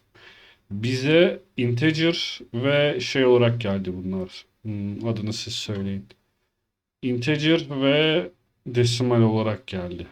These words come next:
O yüzden hata al-, aldık diye düşünüyorum. Geldim buraya. Nerede yaptık bunu? Biz get trends'i çevirip, bu arada get trends'i dönenlerin hepsini string'e çevireceğiz.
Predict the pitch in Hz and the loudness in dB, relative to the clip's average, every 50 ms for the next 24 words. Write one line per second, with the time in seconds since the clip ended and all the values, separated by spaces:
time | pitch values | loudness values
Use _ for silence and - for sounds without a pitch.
0 | _ _ _ _ 139 139 139 127 113 98 98 90 - 104 95 - - 95 92 92 | _ _ _ _ 2 4 4 6 4 4 2 0 -2 -6 -8 -8 -8 -8 -6 -6
1 | 87 90 92 87 - - 98 92 92 90 92 98 113 117 117 - 147 143 143 143 | -6 -8 -8 -10 -10 -8 -8 -8 -6 -6 -8 -8 -8 -10 -8 -8 -8 -8 -8 -8
2 | 143 - - 160 147 147 147 143 147 160 - - - _ _ _ _ _ _ _ | -10 -8 -6 -6 -4 -4 -4 -4 -4 -6 -8 -10 -16 _ _ _ _ _ _ _
3 | _ _ - - - _ _ _ _ - 170 165 160 147 127 117 113 104 104 101 | _ _ -20 -20 -20 _ _ _ _ 4 6 8 8 6 6 4 2 2 0 0
4 | 113 123 135 135 131 131 131 127 127 127 123 117 - - - _ _ _ _ _ | 0 2 4 4 4 4 4 2 2 0 -2 -6 -12 -16 -20 _ _ _ _ _
5 | _ _ _ _ _ _ 143 135 120 110 101 101 98 98 98 95 - - - _ | _ _ _ _ _ _ -4 -2 -2 0 0 -2 -2 -2 -2 -4 -8 -12 -18 _
6 | - 101 101 101 101 104 - - _ - 123 117 113 120 117 - 123 120 117 110 | -10 -8 -6 -6 -8 -8 -10 -12 _ -2 -2 -2 -2 -2 -4 -2 0 2 2 2
7 | 110 113 - - - - 107 95 - - - 131 127 123 123 110 110 110 117 - | 2 -2 -4 -8 -8 -8 -8 -8 -8 -6 -2 0 2 2 4 2 2 0 -4 -10
8 | - - - _ _ _ 98 95 92 92 87 87 110 117 120 120 117 120 - 151 | -16 -20 -20 _ _ _ -4 -4 -2 -4 -4 -4 -2 -2 -2 -2 -2 -4 -2 0
9 | 151 143 131 101 - - - - - 92 - - - _ _ _ _ _ _ _ | 0 2 0 0 -4 -8 -10 -8 -8 -8 -8 -10 -14 _ _ _ _ _ _ _
10 | _ _ _ _ - - _ - _ _ _ _ - 117 123 123 135 135 139 139 | _ _ _ _ -20 -20 _ -20 _ _ _ _ -2 0 2 4 4 4 4 4
11 | 139 135 135 135 156 170 175 - - - 143 160 - - - 120 117 - 123 127 | 4 4 4 4 4 2 2 0 -2 -4 -4 -4 -4 -6 -8 -10 -8 -6 -4 0
12 | 120 117 117 117 117 110 95 87 82 85 85 82 82 - - - - - - | 2 4 4 4 2 0 -2 -4 -4 -8 -10 -12 -12 -12 -12 -14 -14 -16 -18